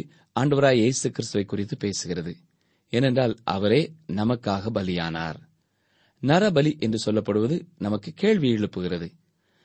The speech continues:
நரபலி தவறான காரியம் அல்லவா? ஆம்,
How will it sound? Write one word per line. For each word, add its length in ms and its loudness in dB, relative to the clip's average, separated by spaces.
நரபலி 500 4
தவறான 460 2
காரியம் 320 0
அல்லவா? 280 2
ஆம், 260 2